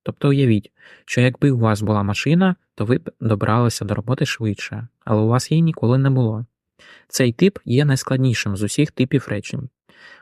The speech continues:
У підрядній частині використовується past perfect, у головній трохи незвична конструкція.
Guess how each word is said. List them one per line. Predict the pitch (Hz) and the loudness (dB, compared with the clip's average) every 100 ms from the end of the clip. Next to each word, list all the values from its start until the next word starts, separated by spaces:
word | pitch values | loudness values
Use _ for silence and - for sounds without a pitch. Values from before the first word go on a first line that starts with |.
| - | -8
У | |
підрядній | 104 131 143 135 110 | -4 0 2 2 0
частині | 123 - 185 208 | 0 0 2 4
використовується | 160 - - - 131 120 107 | 2 -2 -8 -2 0 0 -2
past | - 117 113 - - | -2 0 0 -2 -2
perfect, | 104 113 - 180 - _ _ _ | 0 0 -2 -6 -8 _ _ _
у | - | -2
головній | 104 110 110 147 196 - - - - | 0 2 2 2 2 -4 -20 -20 -4
трохи | 160 - | 0 2
незвична | 165 127 123 - 110 | 4 4 2 2 -2
конструкція. | - 117 - - - - 101 | 0 -2 -4 -12 -12 -10 -10